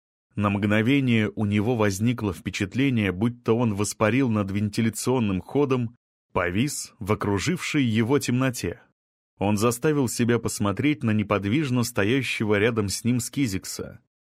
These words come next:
на лице которого застыла странная смесь выражений: страх, любопытство, отвращение. Мисс Флис собрала воск, стаявший с одной из мягких свечей, покатала его в сахаре,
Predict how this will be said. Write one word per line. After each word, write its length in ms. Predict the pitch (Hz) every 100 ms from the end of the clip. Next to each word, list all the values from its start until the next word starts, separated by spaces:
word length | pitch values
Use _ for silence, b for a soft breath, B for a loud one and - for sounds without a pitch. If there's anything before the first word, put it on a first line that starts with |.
| _ -
на 140 | 95
лице 300 | 101 107 214
которого 420 | 180 196 190 160
застыла 480 | 135 147 - 180 165
странная 580 | 127 170 185 175 175 160
смесь 340 | - 165 151
выражений: 680 | 143 151 131 120 98 98 - _ _ _
страх, 720 | - - 92 90 120 123 -
любопытство, 960 | 101 104 104 95 98 110 - 101 101 92 -
отвращение. 960 | 98 - 110 95 - 92 92 104 104 - _ _ _ -
Мисс 360 | 98 110 -
Флис 300 | - 139 180
собрала 540 | - - 104 107 110 101
воск, 380 | 156 185 - -
стаявший 680 | - 147 120 101 - 117
с 120 | 104 113
одной 340 | 113 135 110
из 140 | 98
мягких 440 | 104 131 120 101 -
свечей, 600 | 95 95 - 160 156 _ _ -
покатала 500 | 98 98 92 190 151
его 240 | 101 92
в 60 | 90
сахаре, 600 | - 95 101 143 143